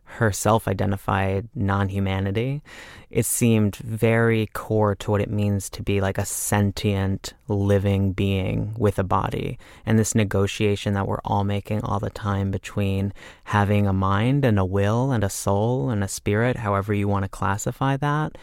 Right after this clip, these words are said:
but our consciousness, while also having a body and living in a world, and both of which are out of our control to a certain degree. And so Tiamat is taking advantage of, uh, the ways in which her body and her corporal form are not out of her control.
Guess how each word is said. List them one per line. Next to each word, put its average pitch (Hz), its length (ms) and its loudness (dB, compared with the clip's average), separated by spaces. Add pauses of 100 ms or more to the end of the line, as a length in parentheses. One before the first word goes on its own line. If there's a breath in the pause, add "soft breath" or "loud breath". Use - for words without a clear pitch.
(140 loud breath)
but 107 100 0
our 101 120 0
consciousness, 127 760 -2
while 107 300 0
also 101 400 0
having 101 320 0
a 95 80 -4
body 95 360 -2
and 98 180 -4
living 98 240 -2
in 98 160 -2
a 95 60 -2
world, 101 640 -8
and 104 180 0
both 101 240 0
of 98 120 -4
which 101 220 -2
are - 120 -2
out 98 160 0
of 101 100 -2
our 101 140 0
control 123 540 -4 (280 loud breath)
to 120 160 2
a 104 40 4
certain 98 380 -2
degree. 107 540 -4 (340 loud breath)
And 110 160 0
so 101 480 0 (240)
Tiamat 110 640 0
is 104 180 -4
taking 104 320 0
advantage 98 560 -4
of, 98 400 -4
uh, 104 120 -8
the 101 120 0
ways 101 280 2
in 98 140 0
which - 360 -4
her 110 200 0
body 98 720 -2 (100)
and 107 140 -2
her 110 100 4
corporal 101 540 -2
form 104 420 -2
are 95 80 -4
not 101 340 0
out 95 120 -2
of - 80 -10
her - 120 -8
control. 113 560 -6